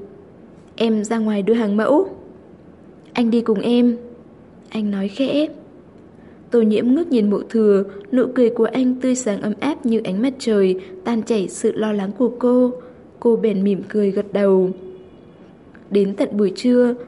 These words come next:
Tô Nhiễm mới giải quyết xong mọi việc, Mộ Thừa luôn chờ trong xe. Trông thấy cô đi xa, anh chủ động mở cửa bên ghế phụ cười nói: "Ở đường phía Nam vừa khai trương một tiệm ăn mới, đồ ăn cũng được lắm,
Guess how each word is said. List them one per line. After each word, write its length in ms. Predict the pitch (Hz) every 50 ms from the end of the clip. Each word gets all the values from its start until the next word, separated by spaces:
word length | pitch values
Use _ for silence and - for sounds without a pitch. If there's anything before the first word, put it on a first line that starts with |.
| - -
Tô 100 | - 277
Nhiễm 320 | 277 269 269 262 285 311 269
mới 160 | 220 208 202
giải 220 | 208 - 269 247 -
quyết 160 | - 254 311
xong 220 | - - 247 226 214
mọi 120 | 214 208 -
việc, 280 | - 220 220 208 190 - - - - - - - -
Mộ 120 | 226 -
Thừa 280 | - - 233 220 202 190
luôn 300 | 190 208 220 233 226 226 226
chờ 200 | - 233 208 185
trong 220 | - 226 233 233
xe. 400 | 247 - 254 247 247 247 240 240 - - - - - - - - - - -
Trông 240 | - 233 220 214 208
thấy 140 | 226 202
cô 180 | 202 196 233 240
đi 180 | 214 240 233 226
xa, 360 | - - 247 240 240 240 247 - - - - -
anh 160 | - 285 277
chủ 180 | 277 - 240 190
động 280 | 185 208 - - 202
mở 120 | 214 208 180 180
cửa 220 | - 208 202 185 - -
bên 140 | 202 202 196 196
ghế 140 | 196 190 190
phụ 240 | 190 - 247 240 - - -
cười 180 | 214 196 185
nói: 460 | 180 185 180 180 180 185 202 240 294 370 - - - - - - - - - - - - - - - - - -
"Ở 120 | - 226 196
đường 220 | 180 196 196 190
phía 160 | - - 196
Nam 380 | 202 214 226 233 233 233 233 226
vừa 160 | - 226 208
khai 200 | 214 - 254 247 247
trương 220 | - 262 262 247
một 60 | 226
tiệm 220 | 208 - - 220 -
ăn 200 | - 214 214 208
mới, 300 | 208 208 208 220 254 349 - - - - -
đồ 100 | - 240
ăn 200 | - - 233 226
cũng 200 | 226 247 - -
được 180 | 240 262 220 -
lắm, 240 | 240 277 311 330